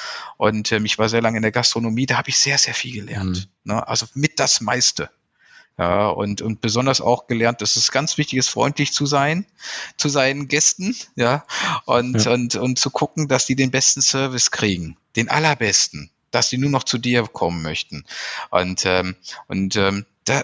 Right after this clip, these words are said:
Speaker 1: da hab ich sehr viel gelernt. Also man, man, also nicht vernachlässigen. Man lernt sehr viel auch im privaten, vielleicht im Vereinsleben et cetera.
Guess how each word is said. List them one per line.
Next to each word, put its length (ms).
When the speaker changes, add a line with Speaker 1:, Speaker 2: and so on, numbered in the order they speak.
Speaker 1:
da 160
hab 100
ich 100
sehr 160
viel 200
gelernt. 480
Also 180
man, 260
man, 200
also 300
nicht 320
vernachlässigen. 840
Man 140
lernt 220
sehr 160
viel 160
auch 160
im 200
privaten, 760
vielleicht 220
im 80
Vereinsleben 840
et 120
cetera. 580